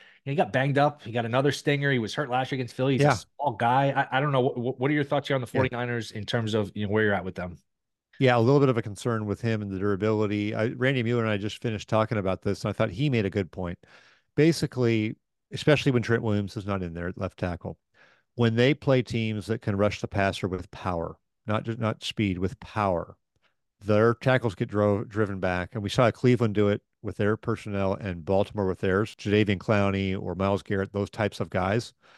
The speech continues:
Speaker 2: uh, can really disrupt them and get in Purdy's face and make them look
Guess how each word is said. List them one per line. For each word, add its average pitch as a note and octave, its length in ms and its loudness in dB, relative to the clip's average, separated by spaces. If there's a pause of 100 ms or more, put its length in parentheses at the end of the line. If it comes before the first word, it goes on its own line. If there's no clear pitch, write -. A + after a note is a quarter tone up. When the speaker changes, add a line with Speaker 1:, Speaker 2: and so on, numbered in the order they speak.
(100)
Speaker 2:
uh, C3+ 120 -4
can C3+ 260 2
really A#2+ 640 6
disrupt G2+ 640 0
them F#2 380 -2
and G2+ 220 -4
get A2+ 180 2
in G#2 120 -2
Purdy's G#2+ 340 0
face G#2 520 0
and G#2 220 -4
make G2+ 220 0
them F#2+ 200 -2
look F#2+ 380 -2